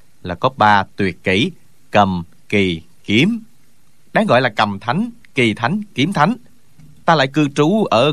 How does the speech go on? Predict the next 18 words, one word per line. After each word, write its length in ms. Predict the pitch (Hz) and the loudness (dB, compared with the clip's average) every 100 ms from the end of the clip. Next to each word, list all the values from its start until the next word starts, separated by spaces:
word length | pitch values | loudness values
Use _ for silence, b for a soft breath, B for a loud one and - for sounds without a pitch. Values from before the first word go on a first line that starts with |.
| 139 | 0
Côn 200 | 123 120 | 0 2
Luân, 260 | 120 110 98 - - - - - - - | 2 0 -2 -12 -20 -20 -20 -20 -20 -8
nên 160 | 160 151 | -2 -2
họ 240 | 123 107 | 2 0
mới 160 | 135 175 | 0 0
đặt 160 | 127 107 | -2 -2
cho 100 | 131 | -6
ta 400 | 131 123 117 110 104 | -2 0 2 -2 -4
ngoại 320 | 98 98 113 | -2 0 0
hiệu 240 | 101 95 | -2 -2
là 300 | 104 98 90 - - | 0 0 -2 -6 -6
Côn 220 | 120 117 | 0 0
Luân 240 | 113 113 107 | 2 0 0
Tam 220 | 113 104 | 0 0
Thánh. 260 | 110 143 208 - - - - - - | 0 -2 -4 -10 -20 -20 -20 -20 -10
Song 580 | - 135 123 123 120 117 - - | -2 -2 -2 -4 -6 -8 -16 -4
ta 100 | 131 | -2
nghĩ 380 | 110 104 156 | 0 0 0